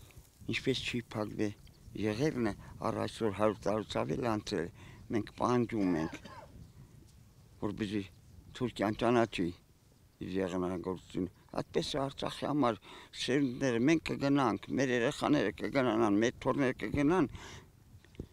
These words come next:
բայց կծնվեն, չէ, որտեղ մայրկանդեղ ծնունդ կա։ Հաջորդ սերունդները դարձյալ Արցախի համար պայքար կլինի միշտ։ Մեկ է ետ ենք բերելու։ Հիսուն տարի անցնի, հարյուր տարի անցնի,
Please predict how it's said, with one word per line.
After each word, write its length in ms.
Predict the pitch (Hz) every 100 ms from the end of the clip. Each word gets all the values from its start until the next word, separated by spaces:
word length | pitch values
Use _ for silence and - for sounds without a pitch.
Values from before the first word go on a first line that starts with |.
| -
բայց 240 | - 107
կծնվեն, 480 | - - 135 - 107
չէ, 300 | - - - - - -
որտեղ 340 | 101 - 123
մայրկանդեղ 640 | 123 127 - 131 127 127
ծնունդ 420 | - - - -
կա։ 160 | - 73 - - - -
Հաջորդ 460 | - 113 180 165 -
սերունդները 560 | 160 - - 123 104 98 - -
դարձյալ 420 | - 110 - 160
Արցախի 440 | 143 143 - 151 156
համար 280 | 156 156 131
պայքար 400 | - - - -
կլինի 380 | - 82 95 98
միշտ։ 320 | 80 - - - - - - - - - -
Մեկ 260 | - 135 107
է 80 |
ետ 160 | 110 117
ենք 200 | 98 -
բերելու։ 400 | - 82 73 65 - - - - - - - - - -
Հիսուն 380 | - - - 139
տարի 280 | 139 135 127
անցնի, 360 | 120 - 110
հարյուր 300 | 101 98 -
տարի 260 | - - 101
անցնի, 320 | 107 - -